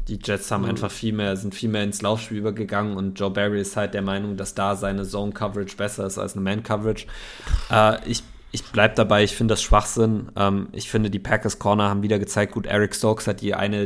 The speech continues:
Speaker 1: äh, tiefe Completion in Man-Coverage zugelassen,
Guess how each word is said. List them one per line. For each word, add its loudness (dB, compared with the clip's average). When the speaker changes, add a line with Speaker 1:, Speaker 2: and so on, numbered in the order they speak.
Speaker 1:
äh, -2
tiefe -8
Completion -4
in -4
Man-Coverage -4
zugelassen, -4